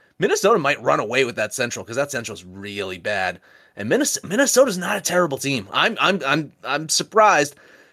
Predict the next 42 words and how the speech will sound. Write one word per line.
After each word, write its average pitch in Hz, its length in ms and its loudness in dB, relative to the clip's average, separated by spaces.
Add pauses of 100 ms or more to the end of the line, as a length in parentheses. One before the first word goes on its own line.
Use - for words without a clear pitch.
(100)
Minnesota's 175 400 2
offense 180 360 4
better 151 220 2
than 143 140 0
I 139 60 2
thought 139 160 4
it 127 40 4
was 117 100 -4
gonna 107 120 -6
be. 104 240 -6 (1200)
Lockstep 190 540 4
here. 139 320 4 (240)
We're 139 160 -4
on 160 120 2
board. 139 360 4
Ten 156 200 -4
dollar 143 280 4
bet 127 360 0
on 120 520 -4 (240)
the 110 80 -14
Minnesota 120 360 -8
Twins. 123 300 -6 (320)
Did 247 140 2
I 359 80 2
miss 208 240 -2
a - 20 -10
game? 302 320 -6 (220)
I 220 80 -18
don't, 277 280 -14
let's 262 140 -14
see 254 80 -14
if 240 80 -12
I 233 60 -6
missed 202 200 -6
a 170 40 -8
game. 110 180 -8
Panther 190 220 -4
usually 214 260 0
goes 185 260 4
in 170 280 -2
chronological 175 500 2
order. 160 320 6